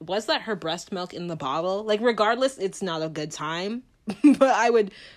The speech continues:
literally rather the hairy nipple from the bottle than her literal nipple in my mouth any day, any time. I'm not lying. Like, that clip alone, watching her breastfeed Justin Long, is, I know why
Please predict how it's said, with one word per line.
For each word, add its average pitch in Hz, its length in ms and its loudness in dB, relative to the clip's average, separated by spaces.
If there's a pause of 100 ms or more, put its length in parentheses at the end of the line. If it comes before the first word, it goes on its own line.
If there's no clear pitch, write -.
(120)
literally 214 520 2
rather 185 320 0
the 175 120 -4
hairy 175 280 -4
nipple 165 300 -8
from 160 220 -10
the 156 40 -8
bottle 151 440 -6
than 147 340 -10
her 151 280 -10
literal 147 400 -8
nipple 135 340 -10
in 127 120 -14
my 131 120 -12
mouth 120 360 -12 (120)
any 143 260 -10
day, 123 380 -10
any 131 200 -12
time. 127 540 -12
I'm 131 320 -14
not 120 360 -10 (100)
lying. 120 400 -12 (180)
Like, 190 440 -4
that 214 420 0
clip 190 420 -6
alone, 175 480 -6
watching 180 380 -8
her 160 300 -6
breastfeed 160 540 -10
Justin 156 380 -12
Long, 156 320 -12
is, 165 240 -14 (140)
I 233 240 -2
know 269 240 2
why 226 720 0